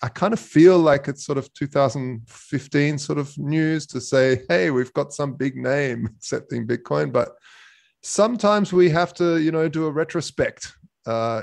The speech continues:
in this industry. Sometimes we need to go way back. I saw an article the other day about some, like, barber shop that's now accepting Bitcoin. <laughs> And I was like,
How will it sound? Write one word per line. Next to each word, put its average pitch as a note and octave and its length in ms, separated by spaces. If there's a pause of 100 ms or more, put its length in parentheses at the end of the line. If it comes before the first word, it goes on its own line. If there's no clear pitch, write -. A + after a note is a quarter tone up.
in A2+ 160
this A2+ 160
industry. A2 440
Sometimes C#3 500
we B2+ 80
need B2+ 120
to B2+ 60
go A2+ 180
way A#2+ 240
back. A#2 240
I D3 60
saw G#3 200
an D#3+ 100
article D3 300
the A#2+ 140
other A#2 140
day C3 240
about A#2 320
some, B2 200
like, A2+ 280 (480)
barber B2 420
shop - 420
that's - 240
now A2+ 200
accepting A2+ 540
Bitcoin. B2 540
<laughs> - 80
And F3 120 (100)
I G3 140
was - 160
like, D3+ 320